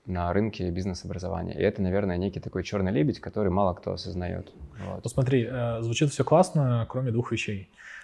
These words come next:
Speaker 2: А, первая вещь. Правильно ли я понимаю, что все узнают про крутой хак,
Speaker 1: Да.
Speaker 2: э, сразу же, и по
Speaker 1: Ага.
Speaker 2: факту они могут друг с другом конкурировать на
Speaker 1: Они
Speaker 2: тех
Speaker 1: будут,
Speaker 2: сам-,
Speaker 1: да. Да,
Speaker 2: на
Speaker 1: да.
Speaker 2: тех же самых рынках?
Speaker 1: Сто процентов.
Speaker 2: Но тогда получается, что они как бы нивелируют эту,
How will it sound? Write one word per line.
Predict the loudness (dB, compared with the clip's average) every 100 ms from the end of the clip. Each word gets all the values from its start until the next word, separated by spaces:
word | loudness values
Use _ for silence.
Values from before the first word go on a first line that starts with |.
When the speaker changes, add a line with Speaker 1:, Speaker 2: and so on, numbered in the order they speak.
| -18 -6
Speaker 2:
А, | -2 0
первая | 6 8 10
вещь. | 8 6 0
Правильно | 6 8 8
ли |
я | 8
понимаю, | 6 4 4 2
что | 0 -2 -2
все | 2 6
узнают | 6 6 4 2 2
про | 2 4 4 2 -2
крутой | -2 0 0
хак, | 2 4 4 0 -4
Speaker 1:
Да. | -2 0 -2 -4 -6 -4
Speaker 2:
э, |
сразу | 4 8 8 8
же, | 6 2 0
и |
по | 0
Speaker 1:
Ага. | 0
Speaker 2:
факту | 2 2 4
они | 2 4
могут | 2 0
друг | -2 -2
с |
другом | 0 0 0
конкурировать | -2 0 4 4 6
на | 6
Speaker 1:
Они | 6
Speaker 2:
тех | 6
Speaker 1:
будут, | 4
Speaker 2:
сам-, | 0
Speaker 1:
да. | -4 -8 -10
Да, | -4 -2
Speaker 2:
на | 2
Speaker 1:
да. |
Speaker 2:
тех | 2 2
же |
самых | 2 0 2
рынках? | 0 0 -4
Speaker 1:
Сто | -2
процентов. | -2 -2 -6 -10 -2
Speaker 2:
Но | 4
тогда | 6 6
получается, | 6 6 4 2
что | 0 2 4
они | 2 0 0 0 0 -2
как | -2 -4
бы | -2 -2 0 -2 -2 -4
нивелируют | -2 2 6 6 4
эту, | 2 -6 -6 -4 -4 -6 -8